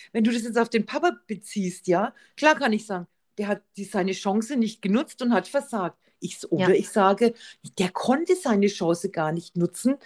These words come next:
Speaker 1: weil er dazu gar nicht in der Lage war. Ja, aber dann, ja, aber was ist denn dann Versagen?
Speaker 2: Ja, aber die, ich denke schon, ähm, also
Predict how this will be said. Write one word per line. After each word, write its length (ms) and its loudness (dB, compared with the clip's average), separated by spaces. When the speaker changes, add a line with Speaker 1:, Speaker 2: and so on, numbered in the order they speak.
Speaker 1:
weil 140 6
er 80 6
dazu 280 -2
gar 200 0
nicht 180 0
in 120 0
der 120 0
Lage 400 -2
war. 240 -4
Ja, 180 0
aber 100 6
dann, 200 4
ja, 240 -4
aber 200 -4
was 140 -16
ist 140 -6
denn 80 -4
dann 160 2
Versagen? 560 -8
Speaker 2:
Ja, 140 8
aber 120 4
die, 280 2
ich 120 -6
denke 240 -2
schon, 260 0
ähm, 420 4
also 460 4